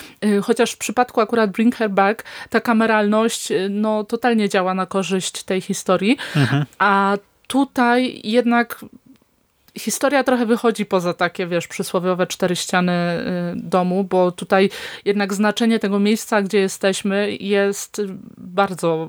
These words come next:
Speaker 1: ważne. To nie jest
Speaker 2: Mhm.
Speaker 1: przypadkowe miejsce akcji, więc jednak, wiesz, połaziłabym bardziej po tych lasach, jaskiniach i,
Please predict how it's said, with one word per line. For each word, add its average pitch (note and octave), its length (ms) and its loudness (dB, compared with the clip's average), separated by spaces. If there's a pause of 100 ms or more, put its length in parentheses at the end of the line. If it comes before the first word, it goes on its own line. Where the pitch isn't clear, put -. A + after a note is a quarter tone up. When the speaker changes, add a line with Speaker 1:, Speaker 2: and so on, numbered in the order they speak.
(140)
Speaker 1:
ważne. E3+ 580 0
To G#3 100 -2
nie G3+ 120 2
jest F3+ 200 -2
Speaker 2:
Mhm. C3 160 2
Speaker 1:
przypadkowe F3 640 0
miejsce E3+ 500 -2
akcji, F3 500 -2 (500)
więc G3+ 340 4
jednak, A3 340 4 (140)
wiesz, G#3 260 4
połaziłabym C4+ 600 2
bardziej G3 300 2
po F#3 160 -4
tych F3+ 300 -6
lasach, F#3+ 840 -2
jaskiniach F#3 840 0
i, F3+ 300 -2